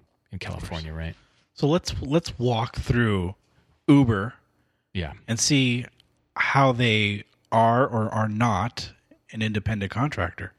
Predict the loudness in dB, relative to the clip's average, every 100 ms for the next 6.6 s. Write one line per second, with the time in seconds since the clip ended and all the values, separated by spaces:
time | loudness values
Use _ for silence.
0 | 0 2 2 0 -10 -4 4 4 4 0
1 | 0 0 0 0 2 2 2 0 0 -2
2 | 0 0 0 -2 0 -2 0 0 2 0
3 | -2 0 2 2 4 4 4 -2 -14 -10
4 | -4 -4 -6 -18 _ -4 -2 0 0 2
5 | 2 0 0 0 -2 -2 -2 -2 0 -2
6 | -2 -4 -4 -4 -2 -6